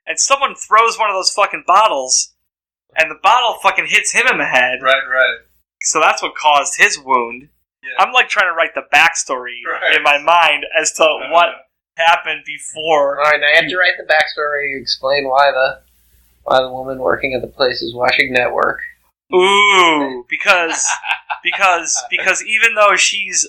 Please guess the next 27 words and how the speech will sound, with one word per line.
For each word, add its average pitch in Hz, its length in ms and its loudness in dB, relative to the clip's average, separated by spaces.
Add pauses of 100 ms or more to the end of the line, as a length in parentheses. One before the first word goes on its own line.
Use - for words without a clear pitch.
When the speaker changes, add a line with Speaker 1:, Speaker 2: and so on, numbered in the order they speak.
Speaker 1:
wait, 156 220 0
she's 185 260 -2
the 165 100 -2
waitress 160 460 -2
in 151 80 -6
a 131 120 -4
diner, 123 600 -2
Speaker 2:
Oh, 127 220 -10
it's - 120 -20
just - 160 -20
on. 131 260 -18
Speaker 1:
hostess 165 400 0
in 147 80 -2
a 135 100 -4
diner, 127 520 -2 (480)
in 165 140 0
some 208 540 0
weird 170 380 -2
way, 131 480 0 (240)
she 151 460 -2
yearns 175 500 2
to - 120 -4
have 143 420 -2
office 147 460 0
work 117 280 -4
in 139 80 -20
an 120 100 -16